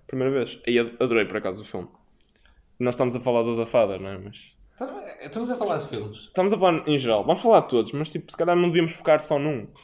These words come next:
Speaker 1: Devíamos falar assim.
Speaker 2: Não, estamos a falar normalmente.
Speaker 1: Sim. Opa, o que é que eu ia falar mais do, do, do Mank, eu também apontei aqui as partes que eu mais gostei. Tipo, e basicamente as partes que eu mais gostei nem foi, tipo, da história, não foi dos a-, dos atores, foi as transições.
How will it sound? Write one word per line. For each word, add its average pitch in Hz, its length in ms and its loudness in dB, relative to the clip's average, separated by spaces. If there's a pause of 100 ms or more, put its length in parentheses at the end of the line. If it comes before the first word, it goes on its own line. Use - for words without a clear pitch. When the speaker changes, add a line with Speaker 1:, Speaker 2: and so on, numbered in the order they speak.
Speaker 1:
Devíamos 120 240 -6
falar 131 260 2
assim. 127 340 -6 (600)
Speaker 2:
Não, 117 120 -8
estamos 220 260 -10
a 185 120 -8
falar 98 280 -8
normalmente. 101 540 -8
Speaker 1:
Sim. - 60 -20 (100)
Opa, - 560 4
o 156 80 -2
que 170 100 4
é 165 40 6
que 165 60 4
eu 175 40 6
ia 170 60 4
falar 170 180 2
mais 147 240 2
do, 127 680 0 (380)
do, 131 260 0
do 131 100 0
Mank, 113 260 -2
eu 127 60 -8
também 151 160 0
apontei 151 280 -2
aqui 143 100 -4
as 139 100 -6
partes 139 260 -4
que - 60 -12
eu 139 60 -4
mais 135 160 -4
gostei. 117 340 -8 (2250)
Tipo, 135 260 -14
e 165 100 0 (100)
basicamente 170 560 4
as 151 100 4
partes 185 240 -2
que - 40 -4
eu 175 60 0
mais 165 140 0
gostei 135 420 -2
nem 160 140 0
foi, 160 180 -6
tipo, 143 400 -8
da 127 80 4
história, 110 440 -2
não 117 120 -8
foi 120 180 -4
dos 113 300 -4
a-, 113 80 -2
dos - 280 -14
atores, - 240 -10
foi 127 140 -4
as 131 80 -10
transições. 123 840 -14